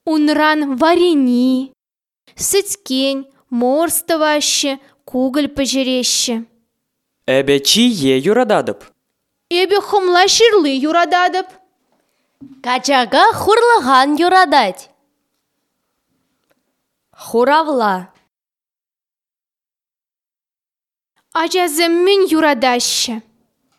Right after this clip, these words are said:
Speaker 1: Вырманда мінле-мінле шырла үзет.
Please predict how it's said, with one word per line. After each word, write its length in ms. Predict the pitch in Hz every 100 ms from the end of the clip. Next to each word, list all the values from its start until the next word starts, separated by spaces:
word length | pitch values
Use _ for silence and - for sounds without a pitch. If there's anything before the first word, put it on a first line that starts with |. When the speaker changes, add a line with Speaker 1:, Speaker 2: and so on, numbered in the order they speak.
| _ _ _ _ _ _ _ _ _ _
Speaker 1:
Вырманда 680 | 269 262 339 339 359 330 339
мінле-мінле 960 | 330 349 349 339 415 415 427 392 381 392
шырла 520 | - 403 339 254 254
үзет. 640 | 269 247 277 269 269 -